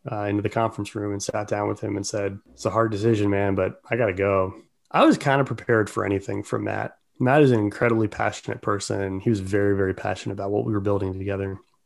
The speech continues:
Had really no idea how he would respond to it. I was kind of prepared for any response, uh, from Matt. And Matt just looked at me and said, "I hear you, I support you, and I love you." To hear that from,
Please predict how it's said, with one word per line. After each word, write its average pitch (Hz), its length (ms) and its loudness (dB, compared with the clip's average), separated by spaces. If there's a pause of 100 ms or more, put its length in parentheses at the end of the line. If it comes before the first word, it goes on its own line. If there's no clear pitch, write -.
(280)
Had 131 140 4
really 180 200 10
no 131 260 8
idea 120 260 4
how 113 180 2
he 117 80 2
would 107 140 2
respond 95 440 -4
to 98 140 -8
it. 95 40 -4
I - 20 -8
was 98 140 -6
kind 131 140 0
of 131 40 2
prepared 107 320 0
for - 220 -4
any 104 120 0
response, 110 680 -6
uh, 110 140 -6
from 104 260 -4
Matt. 101 300 -6 (160)
And 104 120 0
Matt 147 260 4
just 135 160 2
looked 127 240 4
at 139 60 2
me 139 540 4 (560)
and 107 160 2
said, 104 520 2 (440)
"I 123 140 2
hear 120 200 6
you, 139 460 4 (300)
I 120 100 2
support - 500 0
you, 143 600 4
and 104 100 -2
I 113 60 2
love 98 280 0
you." 95 240 -8 (880)
To 123 140 2
hear 156 320 6
that 127 240 2
from, 110 540 0